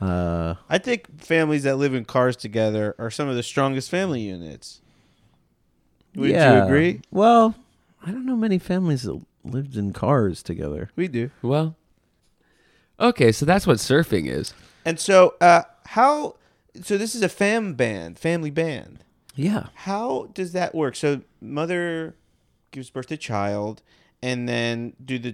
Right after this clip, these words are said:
Speaker 2: children pick the instruments, or do the parents pick the instruments for the child?
Speaker 1: Well, you know, it's hard to say. Uh,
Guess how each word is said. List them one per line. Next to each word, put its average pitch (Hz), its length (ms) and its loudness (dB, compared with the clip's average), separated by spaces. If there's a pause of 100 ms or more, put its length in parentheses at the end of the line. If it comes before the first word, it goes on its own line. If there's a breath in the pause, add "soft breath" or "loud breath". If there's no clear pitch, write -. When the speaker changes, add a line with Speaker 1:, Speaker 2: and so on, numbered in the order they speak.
Speaker 2:
children 170 520 -6
pick 185 200 -6
the - 140 -8
instruments, 196 680 -8
or 143 120 -4
do 135 260 -4
the 120 360 -6
parents 139 480 -8
pick 110 240 -8
the - 80 -16
instruments 110 500 -12
for 123 200 -12
the 110 100 -16
child? - 400 -18 (480)
Speaker 1:
Well, 147 360 -2
you 160 120 0
know, 151 140 0
it's 131 120 -4
hard 160 220 0
to 151 80 -2
say. 117 440 0
Uh, 92 640 -2